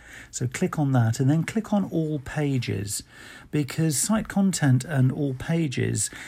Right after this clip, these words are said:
is a really useful way of learning which pages have got the most appropriate or highest average time spent on those pages.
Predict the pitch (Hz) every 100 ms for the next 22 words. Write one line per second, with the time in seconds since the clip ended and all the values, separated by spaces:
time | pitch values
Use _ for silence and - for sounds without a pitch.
0 | - 147 139 127 139 131 127 170 139 147
1 | 165 - 131 110 110 117 - 120 143 147
2 | 139 185 202 - 175 147 135 123 127 -
3 | 123 123 151 170 - - - 139 127 127
4 | 123 117 - 147 143 127 147 127 123 117
5 | - - - 160 131 107 110 - - -
6 | - - 131 127 123 120 117 107 - 127
7 | 113 107 110 110